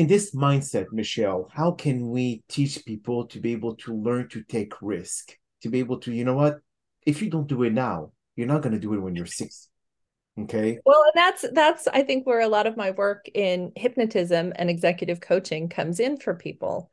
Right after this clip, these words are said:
Speaker 2: So I have a significant portion of my practice that comes in for help with anxiety.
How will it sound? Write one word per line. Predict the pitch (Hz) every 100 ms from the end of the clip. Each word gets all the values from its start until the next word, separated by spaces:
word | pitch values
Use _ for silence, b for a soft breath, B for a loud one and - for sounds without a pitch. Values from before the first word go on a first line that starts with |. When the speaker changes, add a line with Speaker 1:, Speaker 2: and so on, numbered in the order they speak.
| b b b _
Speaker 2:
So | - 196
I | 196
have | 220 208 196 185 185 - -
a | 190 185
significant | 185 196 185 190 233 240 226
portion | 180 180 - 170
of | 170
my | 165 160 156 147 -
practice | 170 147 170 165 -
that | -
comes | - 160 160
in | 156 170
for | 170 170 170
help | 175 160 165
with | 202 220
anxiety. | 220 226 233 359 80 -